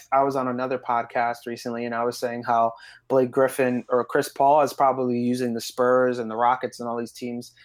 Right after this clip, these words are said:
as negotiating chips to where he's saying, "Hey, give me a no trade clause or I'm out,"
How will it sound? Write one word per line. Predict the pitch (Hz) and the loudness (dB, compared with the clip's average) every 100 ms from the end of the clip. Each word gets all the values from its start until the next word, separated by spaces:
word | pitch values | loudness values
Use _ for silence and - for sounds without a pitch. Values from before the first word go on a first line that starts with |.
| _ - | _ -4
as | 117 | -4
negotiating | 120 120 123 123 123 120 117 | -2 0 0 0 -2 -2 -6
chips | - - 120 - - - _ _ - | -6 -4 -4 -6 -16 -18 _ _ 0
to | 131 | 4
where | 123 123 | 6 4
he's | 127 120 | 2 -2
saying, | - 127 | 0 0
"Hey, | 127 143 | 2 2
give | 127 135 | 2 0
me | 160 | 0
a | |
no | 156 143 | 0 0
trade | 135 147 135 | 0 0 0
clause | 135 120 | 0 0
or | 120 | 0
I'm | 113 | -2
out," | 107 95 - | -4 -6 -10